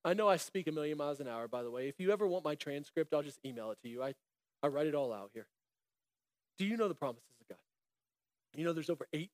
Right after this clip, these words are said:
thousand of them in the Bible? Over eight thousand promises of God. Do you know them?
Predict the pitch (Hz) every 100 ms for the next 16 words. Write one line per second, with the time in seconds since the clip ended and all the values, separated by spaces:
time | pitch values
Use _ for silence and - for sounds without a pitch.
0 | _ 113 131 139 143 135 147 143 147 135
1 | 135 123 127 135 _ _ _ _ _ _
2 | _ _ _ _ _ _ 160 170 - 202
3 | - - 151 151 156 139 135 131 - 135
4 | 120 101 98 _ _ - 143 139 117